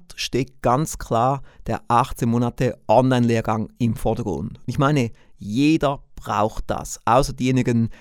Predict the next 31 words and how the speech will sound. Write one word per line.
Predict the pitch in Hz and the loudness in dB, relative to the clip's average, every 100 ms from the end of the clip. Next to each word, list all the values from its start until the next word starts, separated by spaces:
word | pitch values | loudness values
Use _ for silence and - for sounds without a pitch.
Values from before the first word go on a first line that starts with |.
| - - - | -20 -20 -6
die | 123 | -4
das | 110 120 | -4 -6
Erfolgspaket | - 165 - 151 - 143 - | -2 -2 -2 -8 -4 -6 -2
haben | 127 127 127 | -4 -2 -2
mit | 117 - | -4 -6
den | 110 | -8
C | 120 | -4
Ds | 107 123 | -4 -2
und | 113 - | -2 0
D | 160 | 0
V | 196 | 2
Ds, | 226 240 - - - - | 0 -2 -8 -12 -16 -8
aber | 233 - - | -2 -2 0
alle | - 160 139 | 2 4 4
anderen | 196 190 185 202 196 - - | 4 4 2 2 0 -4 -16
brauchen | - 110 120 143 - 147 131 - | -10 0 2 2 0 -4 -4 -4
diesen | 123 123 123 - - | -2 0 -2 -2 0
Online-Lehrgang. | 120 120 120 110 107 - - - 113 - _ _ _ | 4 4 4 2 0 -4 -6 -10 -14 -20 _ _ _
Hier | 151 156 | 2 4
der | 123 | 4
Link, | 151 226 - - - - - - - | 2 0 -4 -12 -10 -8 -8 -10 -6
w | 123 110 | -2 -2
w | 113 | 0
w | 160 254 - - - - - | 0 0 -6 -14 -20 -18 -2
achtzehn | 113 139 - 165 165 170 - _ | 0 0 -4 -2 -2 -4 -8 _
monate | - 113 127 156 160 175 175 - _ | -4 0 0 -2 -2 -4 -4 -14 _
punkt | - 101 - - | -6 -6 -6 -8
com | - 117 160 247 285 - _ _ | 0 2 2 0 -4 -14 _ _
schrägstrich | - - 117 147 - 165 - _ _ - | -12 -4 -2 -2 -4 -4 -6 _ _ 2
online | 110 127 135 139 143 - _ | 4 4 2 0 -2 -6 _
bindestrich | - 110 107 - 110 | -4 -2 -2 -6 -8